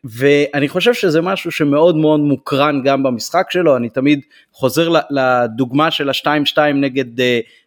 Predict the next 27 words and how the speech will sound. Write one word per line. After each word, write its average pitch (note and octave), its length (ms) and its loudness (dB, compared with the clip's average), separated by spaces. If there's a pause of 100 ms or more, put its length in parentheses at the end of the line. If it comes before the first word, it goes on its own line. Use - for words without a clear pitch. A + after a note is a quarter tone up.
מכבי D3 300 -2
תל C3 180 -4
אביב C3+ 240 -2
בבלומפילד B2+ 680 0
באליפות A#2 1200 -2
הראשונה A#2+ 680 0
של F3 180 -4
בכר C3+ 400 -2
אצלנו, C#3 600 2 (440)
אה, B2+ 220 2 (200)
שזה C#3 340 0
התחיל C4 400 0
מזה, A3+ 520 0
עוד D#3 160 -2
לפני A3+ 300 -2
שני A3 180 -2
הגולים, A3 600 0 (320)
שהיו D#3+ 560 4
כל A3 140 2
מיני A3+ 260 2
התמסרויות F3+ 760 2
ומשחקי D#3+ 580 0
פאדלדות F3+ 680 2
כאלה D3+ 320 4 (320)
בינו C#3 320 2
לבין G3+ 320 0
אצילי, A#3+ 640 0